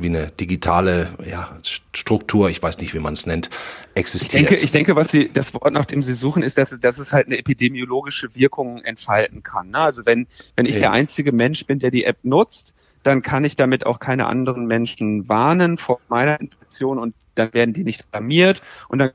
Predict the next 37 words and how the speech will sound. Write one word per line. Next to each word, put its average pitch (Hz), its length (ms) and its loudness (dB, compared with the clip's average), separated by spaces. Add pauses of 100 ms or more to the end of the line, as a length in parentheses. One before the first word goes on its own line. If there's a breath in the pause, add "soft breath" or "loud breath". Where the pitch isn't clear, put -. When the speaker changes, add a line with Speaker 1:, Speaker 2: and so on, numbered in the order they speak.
Speaker 2:
können 123 140 -6
die 127 160 -2
wiederum 120 320 4
keine 110 260 -2
anderen 113 320 -2
Menschen 110 300 -4
schützen, - 400 -4
indem 170 400 -8
sie 110 160 -10
sie 107 180 -10
nicht 117 240 0
treffen, - 380 -6
ne? 107 160 -4
Das 101 180 0
ist 123 120 -4
ja 120 160 4 (360 loud breath)
das, - 340 2 (280)
der, 107 280 4 (480)
die 107 200 -8
Wirkung, 156 640 4 (240 loud breath)
Speaker 1:
Ja. 101 120 0
Speaker 2:
die 120 60 0
sich 117 260 -6
die 113 380 -2
Epidemiologinnen 123 920 2
und 110 140 -2
Epidemiologen 117 880 0 (240)
von 143 380 2
dieser 117 340 0
App 110 140 -4
versprechen, - 600 -4
ist - 220 -8
ja 139 100 -4
tatsächlich, 147 500 -2 (460 loud breath)
äh, - 80 -4 (380)
ich - 260 0 (240)
als, 131 300 2